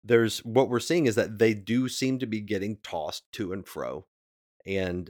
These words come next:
there is a need for a clear prophetic voice that will speak to the issues of our day, uh, w-, the issues that we need addressed,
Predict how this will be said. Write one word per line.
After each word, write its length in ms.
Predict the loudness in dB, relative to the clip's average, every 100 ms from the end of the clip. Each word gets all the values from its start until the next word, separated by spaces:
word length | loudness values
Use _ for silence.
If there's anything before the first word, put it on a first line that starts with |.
| _
there 280 | 2 4 4
is 120 | 2
a 80 | 0
need 520 | 0 0 0 -2 -6
for 320 | -8 -2 -2 0
a 140 | -6 -6
clear 580 | -14 -6 -2 -2 -2 -8 _ _ _ -14
prophetic 560 | -8 -6 -2 -2 -2
voice 560 | -4 -6 -4 -6 -8 -10 _ _ _
that 300 | -8 -4 -4
will 200 | 0 0
speak 460 | 0 -6 -4 -6 _
to 180 | -4 -4
the 220 | -4 -4
issues 320 | -6 -4 -8 -6
of 200 | -8 -4
our 220 | 0 0
day, 280 | -2 -6 -8 -10
uh, 80 |
w-, 280 | -10 -12 -4
the 200 | -2 0
issues 340 | -4 -4 -6 -4
that 240 | -6 -4
we 160 | -6 -4
need 320 | -2 -4 -8
addressed, 600 | -18 -14 -12 -12 -14